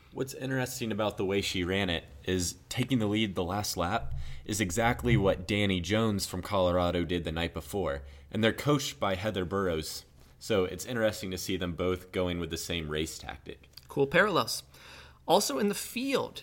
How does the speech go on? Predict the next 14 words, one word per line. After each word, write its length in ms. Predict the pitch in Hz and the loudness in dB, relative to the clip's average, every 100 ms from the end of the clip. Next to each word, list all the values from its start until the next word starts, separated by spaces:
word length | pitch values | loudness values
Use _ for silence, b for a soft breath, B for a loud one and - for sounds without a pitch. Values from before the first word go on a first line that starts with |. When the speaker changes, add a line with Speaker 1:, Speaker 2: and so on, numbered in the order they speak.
| - | -6
Speaker 2:
it 120 | 139 | -4
was 120 | 143 | -2
a 60 | 135 | -2
great 260 | 139 156 - | 0 0 2
day 160 | 160 | 2
for 160 | 147 139 | 0 -6
field 340 | - 165 170 | -2 2 4
action. 540 | 156 156 - 151 147 147 B B - | 4 2 0 0 -2 -6 B B -2
We 160 | 160 | -2
had 600 | 156 156 147 135 135 - | 2 2 2 2 -2 -8
Prefontaine 720 | - 202 - 170 160 - 160 | -4 -4 0 0 0 -2 -4
Classic 640 | 147 - 147 151 - 143 127 | -4 0 2 2 0 -4 -4
meet 400 | 123 156 202 - | -2 0 -2 0
records 640 | 156 165 - 196 - - | 4 4 2 -4 -4 -6